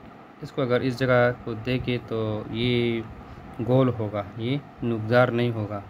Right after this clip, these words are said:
जिस तरह ये है। आप देखें, ये रशियन है, इसमें ये नुकदार, ये साइड ये नुकदार होता है, तेज़ होता है, और जो चाइना होता है, इसमें ये पट्टी नहीं होती,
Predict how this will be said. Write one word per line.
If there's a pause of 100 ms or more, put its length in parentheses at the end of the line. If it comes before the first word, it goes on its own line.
(500)
जिस
तरह (560)
ये
है। (1080)
आप
देखें, (160)
ये
रशियन
है,
इसमें
ये (400)
नुकदार, (100)
ये
साइड
ये
नुकदार
होता
है,
तेज़
होता
है, (580)
और
जो
चाइना
होता
है,
इसमें
ये (800)
पट्टी
नहीं
होती,